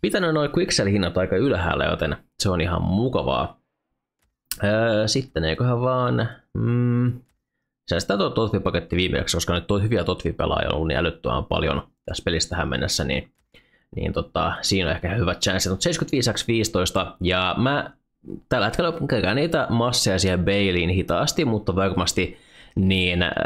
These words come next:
kyllä näistä tradable-paketeista toivoisin, että jotain hyviä nostoja tulisi, koska, koska, koska tällä hetkellä mä en, en niin sanotusti untradablella tee, tee niinku niin paljon. Mutta siitä lähtee, ja sieltä ei tule walkouttia, mikä on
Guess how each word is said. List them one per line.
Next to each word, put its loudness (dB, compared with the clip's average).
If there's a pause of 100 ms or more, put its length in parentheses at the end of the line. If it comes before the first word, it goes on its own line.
(260)
kyllä 0
näistä 0
tradable-paketeista 0
toivoisin, 0
että -4
jotain -2
hyviä 0
nostoja -2
tulisi, -2
koska, -4 (160)
koska, -4
koska -4
tällä -2
hetkellä -4
mä 0
en, -4 (100)
en 0
niin 0
sanotusti -4
untradablella -2
tee, -4 (140)
tee 0
niinku -2
niin -2
paljon. -2 (460)
Mutta -4 (180)
siitä 0
lähtee, -2 (260)
ja -2 (180)
sieltä 0 (440)
ei 0
tule 2
walkouttia, 0
mikä -2
on 0